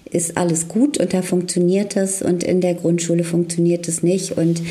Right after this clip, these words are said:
ich möchte auch nicht so verstanden werden, als würde ich sagen, die LehrerInnen müssten sich nur einfach so ein bisschen mehr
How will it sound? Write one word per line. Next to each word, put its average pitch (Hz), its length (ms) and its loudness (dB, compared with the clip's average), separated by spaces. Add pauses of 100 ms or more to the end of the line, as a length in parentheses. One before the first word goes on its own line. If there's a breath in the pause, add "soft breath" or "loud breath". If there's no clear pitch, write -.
(340 loud breath)
ich 175 120 2
möchte 190 360 2
auch 190 160 4
nicht 220 220 2
so 202 100 2
verstanden 180 1120 0
werden, 170 800 0
als - 380 -4
würde 165 320 0
ich - 120 -8
sagen, 165 480 0
die 156 380 0
LehrerInnen 175 880 0
müssten 170 320 -2
sich 165 240 -2
nur 175 140 2
einfach 180 360 -2
so - 140 -4
ein 175 100 0
bisschen 190 400 0
mehr 180 320 2